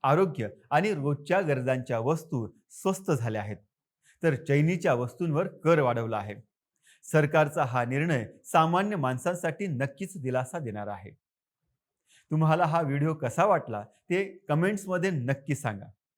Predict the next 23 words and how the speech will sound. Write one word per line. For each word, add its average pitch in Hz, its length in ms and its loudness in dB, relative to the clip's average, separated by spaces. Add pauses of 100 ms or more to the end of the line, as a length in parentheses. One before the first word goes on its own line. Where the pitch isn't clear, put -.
(240)
आणि 123 140 -2
जर 156 280 2
तुम्हाला 139 400 0
ही 127 140 0
माहिती 131 340 -2
उपयुक्त 151 460 0
वाटली 127 320 0
असेल 127 360 -2 (340)
तर 147 220 4 (220)
व्हिडिओला 156 520 4
लाईक 123 380 0
करा, 185 180 2 (400)
तुमच्या 202 340 0
मित्रांसोबत 180 680 -4
शेअर 190 280 2
करा 120 280 0 (300)
आणि 135 160 -2
अशाच 139 500 2 (240)
आणखी 180 360 -2
माहितीपूर्ण 175 640 -2
व्हिडिओसाठी 143 720 0 (320)
आपल्या 180 340 2 (120)
आवडत्या 143 560 2